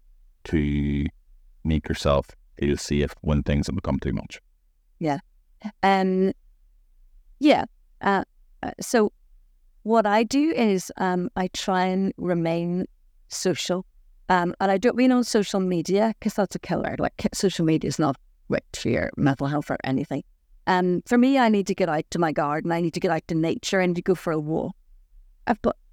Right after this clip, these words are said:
Speaker 2: it's much better if you can get a walk with somebody. Go for a walk and talk with somebody. Um, you know, there's an idea. Why don't we, s-, and, you know, as an extension to your podcast, let me give you this. Um,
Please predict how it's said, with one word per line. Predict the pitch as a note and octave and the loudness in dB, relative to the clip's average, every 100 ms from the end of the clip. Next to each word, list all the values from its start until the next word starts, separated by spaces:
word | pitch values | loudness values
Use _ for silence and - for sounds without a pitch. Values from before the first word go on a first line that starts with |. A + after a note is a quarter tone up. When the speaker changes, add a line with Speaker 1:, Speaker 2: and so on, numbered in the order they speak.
| - | -6
Speaker 2:
it's | - - | -4 -2
much | G#3+ G#3 | -2 0
better | A3+ G#3+ | 0 0
if | G3+ | 2
you | |
can | G#3 | 2
get | G3 | 2
a | F#3 | 2
walk | E3+ F3 - | 2 2 2
with | F#3 E3 | 0 -2
somebody. | - F#3 F#3 E3 - _ _ - - - | -2 -2 -2 -2 -6 _ _ -20 -20 -4
Go | D4 D4+ | 0 0
for | B3+ B3 | 2 2
a | G#3+ | 2
walk | E3+ - - | 2 -2 0
and | F#3+ F3 | -2 -2
talk | - D#3+ - - _ - _ _ _ | -4 -4 -4 -8 _ -20 _ _ _
with | F3+ E3+ | -2 -2
somebody. | - F3 D#3+ C#3+ D#3+ - _ - - _ - | 0 0 0 0 -4 -8 _ -20 -20 _ -8
Um, | F3 E3 E3 E3 E3 E3 - _ _ _ _ - | -4 -4 -2 -2 -2 -4 -6 _ _ _ _ -4
you | A3+ | 0
know, | G3+ | 2
there's | F#3 B3+ B3+ | 4 4 4
an | E4+ | 2
idea. | F4 B3 C#3+ - | 2 2 -2 0
Why | F#3+ B3+ | 2 2
don't | - | 2
we, | |
s-, | A3+ - | -6 -4
and, | A3 - _ _ | -4 -6 _ _
you | A3 G#3+ | 0 2
know, | E3 - | 0 0
as | F#3+ F#3+ | 0 2
an | F#3 | 2
extension | F#3+ - B3 B3+ A#3 | 0 2 2 4 2
to | - | 2
your | F3 | -2
podcast, | - G3+ G3+ - E3 - | -2 -2 -2 -2 -2 0
let | A3 | 2
me | A3+ | 2
give | - D3+ | 0 -2
you | D#3 | -4
this. | F3+ D3 - - _ - A3 - | -4 -4 -6 -14 _ -12 -8 -2
Um, | F3+ F3+ | 0 0